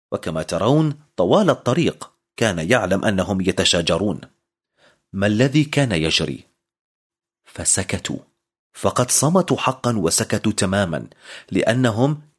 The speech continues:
تحاجوا في الطريق بعضهم مع بعض. ثم اسمعوا هذا: "في من هو أعظم؟" إنهم جماعة رائعون، أليس كذلك؟ فقد كانوا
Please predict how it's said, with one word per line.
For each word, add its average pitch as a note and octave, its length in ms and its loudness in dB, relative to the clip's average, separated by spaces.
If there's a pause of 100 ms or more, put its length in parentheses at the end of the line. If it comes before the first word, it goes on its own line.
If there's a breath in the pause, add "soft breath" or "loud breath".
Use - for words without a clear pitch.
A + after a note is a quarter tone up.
تحاجوا C#3+ 580 2
في - 120 -2
الطريق B2 540 0
بعضهم A2+ 560 0
مع E2+ 200 2
بعض. E2 380 -2 (340)
ثم E2+ 180 -4
اسمعوا F#2 360 0
هذا: A#2 420 2 (380 soft breath)
"في G#2 360 -4
من E3 400 2 (320)
هو C#3+ 500 2
أعظم؟" A2 400 2 (1000)
إنهم F#3+ 340 2
جماعة G2 500 2
رائعون، E2 540 -2 (960)
أليس E2 260 -4
كذلك؟ F2+ 640 -2 (720 loud breath)
فقد C#3 340 0
كانوا E3 500 2